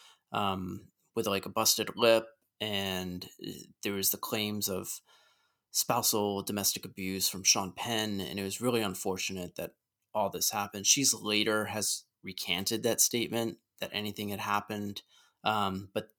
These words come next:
they file for divorce the next month. So, um, it was kind of, like, really unfortunate 'cause if,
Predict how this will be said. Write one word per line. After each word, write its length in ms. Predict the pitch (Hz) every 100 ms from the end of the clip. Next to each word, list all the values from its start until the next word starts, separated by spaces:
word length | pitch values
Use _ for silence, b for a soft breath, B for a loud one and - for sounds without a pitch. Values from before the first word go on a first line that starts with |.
| _ _ -
they 100 | 110
file 340 | - 113 113
for 120 | 101 107
divorce 460 | - 92 90 85
the 80 | -
next 240 | - -
month. 300 | 95 90 -
So, 400 | - - 82 85 - B B B B
um, 420 | - 90 85 98 _ _ _ _ _ _ _
it 40 | 123
was 100 | 117
kind 160 | 147
of, 80 | 147
like, 140 | 139 -
really 260 | 117 117 101
unfortunate 500 | 87 110 101 95 69
'cause 160 | 101
if, 160 | 104